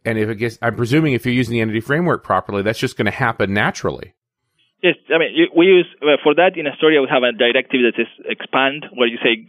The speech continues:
Speaker 2: uh, "I'm asking for the orders, uh, by the way, expand the order lines." And, uh,
Speaker 1: Ah.
Speaker 2: we can actually tell that to the entity framework, literally like that. We can say, "We're, we're gonna ask you for orders, and we want the order lines together."
Speaker 1: Right.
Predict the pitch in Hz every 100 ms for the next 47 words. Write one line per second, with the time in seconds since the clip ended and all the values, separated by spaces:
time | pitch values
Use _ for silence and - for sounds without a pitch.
0 | - 117 110 - 139 131 143 156 165 147
1 | 131 135 131 120 107 107 120 120 127 113
2 | - 147 131 120 113 110 101 131 - _
3 | _ _ _ _ - 120 117 113 107 -
4 | _ 147 170 175 175 139 - 180 151 139
5 | - 131 127 120 120 131 107 127 139 -
6 | 123 147 151 131 120 110 110 117 107 -
7 | 107 127 131 117 131 120 - - 135 -
8 | 143 180 180 175 185 165 170 156 131 123
9 | 131 131 139 170 151 135 127 135 131 -
10 | 127 110 98 - _ _ _ - 104 101
11 | 85